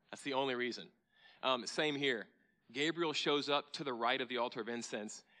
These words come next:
And as with every angelic encounter, uh, Zechariah, he's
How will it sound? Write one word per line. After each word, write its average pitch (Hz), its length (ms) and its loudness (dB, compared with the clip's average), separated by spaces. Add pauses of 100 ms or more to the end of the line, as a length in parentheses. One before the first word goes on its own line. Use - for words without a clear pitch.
(200)
And 120 360 0 (580)
as 143 240 4
with 156 220 -4
every 151 380 0
angelic 131 440 0 (120)
encounter, 120 580 0 (460)
uh, 110 220 0
Zechariah, 113 720 2 (520)
he's 120 240 -12